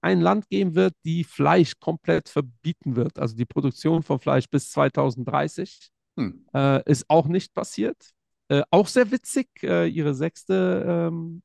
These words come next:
Speaker 1: äh, ihre sechste Prediction war, dass, äh, U K ein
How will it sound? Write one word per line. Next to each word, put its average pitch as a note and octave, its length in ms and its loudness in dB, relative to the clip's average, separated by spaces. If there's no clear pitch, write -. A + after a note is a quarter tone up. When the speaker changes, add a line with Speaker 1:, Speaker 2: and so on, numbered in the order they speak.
Speaker 1:
äh, D3 720 -4
ihre C3+ 220 0
sechste D#3 600 0
Prediction D#3 460 0
war, D3+ 160 4
dass, C3+ 360 -2
äh, C3 180 0
U A3 100 0
K F#3+ 360 2
ein C#3+ 300 0